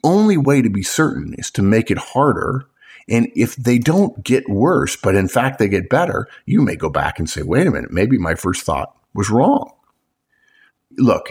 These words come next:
if they're struggling and we make things challenging at that moment, two things are gonna happen. Again,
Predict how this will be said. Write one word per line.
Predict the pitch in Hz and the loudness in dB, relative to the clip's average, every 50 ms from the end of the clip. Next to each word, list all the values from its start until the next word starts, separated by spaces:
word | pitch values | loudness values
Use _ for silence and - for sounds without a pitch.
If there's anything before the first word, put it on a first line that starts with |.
| - - | -4 -4
if | 107 - - - | -4 -4 -4 -4
they're | - 95 113 | 0 0 0
struggling | 135 - - 139 147 147 143 117 113 113 113 - - | 0 0 0 0 0 2 2 2 2 2 0 -2 -4
and | - 82 78 | -6 -6 -2
we | 85 90 95 | 0 2 2
make | 101 117 117 117 - | 4 4 2 2 0
things | - 127 135 135 135 | 0 2 2 0 0
challenging | - - 143 135 139 135 117 104 101 95 | -2 -2 0 2 2 2 2 2 0 -2
at | 92 - | -2 -2
that | - 101 - 90 | -2 -4 -2 -2
moment, | 98 87 85 80 - - | -2 -2 -2 -4 -8 -4
two | - 113 117 | -2 -2 0
things | - - 104 101 98 | 0 0 -2 -2 -2
are | - | -2
gonna | 104 92 90 | -4 -4 -4
happen. | - 90 85 - - - - - | -4 -6 -6 -8 -10 -14 -12 -8
Again, | - 82 76 92 87 78 67 - | -8 -4 -2 -2 -2 -2 -4 -6